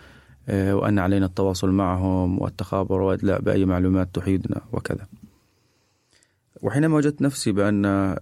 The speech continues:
أخواتي أصبحن، آه، يكتبن أسماءهن على أطرافهن، على، آه، أطراف الأيدي والأرجل، خوفًا من أن حينما، آه، يحدث ما يحدث، آه، لنتعرف على بعضنا البعض.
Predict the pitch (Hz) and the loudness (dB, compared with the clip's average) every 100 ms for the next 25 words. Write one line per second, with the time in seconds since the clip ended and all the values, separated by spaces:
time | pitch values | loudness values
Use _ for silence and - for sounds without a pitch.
0 | 110 104 101 - - 110 120 - 110 - | -4 -2 -2 -2 0 2 0 2 -2 0
1 | - 104 113 110 98 95 - 104 98 98 | -4 -4 0 2 2 2 0 -2 0 0
2 | - 104 98 - 101 101 95 - 113 - | -2 -4 -4 -2 2 2 0 0 0 2
3 | 104 95 98 92 95 101 101 101 107 139 | 2 2 0 -2 -2 -2 0 -2 -2 -2
4 | - _ _ _ _ _ _ _ 95 92 | -6 _ _ _ _ _ _ _ -2 0
5 | 90 95 - - 107 - - 104 95 92 | 0 -2 -4 -4 -6 -4 -4 -4 -2 -2
6 | 98 104 95 95 90 107 95 98 98 - | 0 0 0 0 2 0 0 -2 -2 -8
7 | - _ - 110 98 98 95 92 92 98 | -20 _ -4 -4 0 2 2 2 0 2
8 | 95 95 92 92 - 107 98 95 92 90 | 2 2 0 -2 -2 0 2 2 0 0
9 | - - 101 101 107 95 92 95 95 101 | -2 -2 0 0 -2 -4 -2 0 2 0
10 | 95 98 90 - - _ _ _ _ 98 | 0 -4 -4 -18 -20 _ _ _ _ -4
11 | 98 98 107 107 101 98 107 101 95 98 | -2 -2 0 0 0 -2 0 -2 -2 0
12 | 95 90 95 101 92 98 92 - 107 127 | 0 0 -2 -2 -2 0 -2 -2 -4 -6